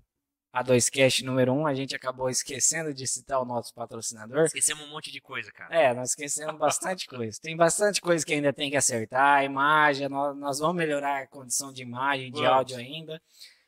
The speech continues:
Speaker 1: Mas eu gostaria de falar o nosso patrocinador, que é a Alfa Consultoria Contábil. Pra você que é de Jaboticabal e da região, eh, está precisando de um escritório de contabilidade,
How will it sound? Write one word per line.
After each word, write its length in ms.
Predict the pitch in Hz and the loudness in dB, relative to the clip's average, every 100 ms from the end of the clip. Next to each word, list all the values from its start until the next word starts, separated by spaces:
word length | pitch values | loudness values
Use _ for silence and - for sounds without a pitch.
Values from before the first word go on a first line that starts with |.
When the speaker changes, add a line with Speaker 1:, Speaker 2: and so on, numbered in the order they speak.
| _ | _
Speaker 1:
Mas 760 | 143 143 151 160 165 160 - 175 | 0 6 8 8 6 4 2 0
eu 80 | |
gostaria 340 | 170 175 180 180 | 0 2 4 4
de 80 | - | 4
falar 240 | 208 185 | 6 6
o 60 | 185 | 4
nosso 200 | 202 - | 2 0
patrocinador, 720 | 185 190 185 196 185 175 208 | -6 -2 -2 2 0 2 -2
que 220 | 196 208 | -2 0
é 80 | 190 | 6
a 60 | |
Alfa 340 | 190 180 185 196 | 6 6 2 -10
Consultoria 640 | 180 175 - 180 156 175 | -8 -4 -4 -4 -4 -2
Contábil. 720 | 180 190 180 151 143 127 104 95 _ - _ | -4 -4 -4 2 4 4 0 -14 _ -20 _
Pra 140 | - 127 | -8 -2
você 280 | 131 - 160 | 2 2 0
que 160 | 165 | 0
é 40 | 160 | -2
de 160 | 147 | 0
Jaboticabal 800 | 135 147 147 139 - 135 123 131 | 0 2 2 0 -2 -2 2 2
e 60 | 131 | 2
da 120 | 127 | 0
região, 640 | 127 131 120 120 123 143 147 _ _ _ _ | -2 -2 -6 -2 -2 -2 -6 _ _ _ _
eh, 480 | 113 117 120 123 123 | -4 0 4 2 2
está 260 | 123 139 | 0 0
precisando 640 | 139 147 - 131 131 143 139 | 0 -2 -4 -4 -2 -4 -4
de 100 | 131 | -6
um 40 | |
escritório 500 | 131 - 120 139 139 | -4 -4 -4 0 0
de 80 | 123 | 0
contabilidade, 1000 | 139 131 123 113 107 113 135 139 131 123 | -12 -8 -8 -10 -4 2 6 6 2 -8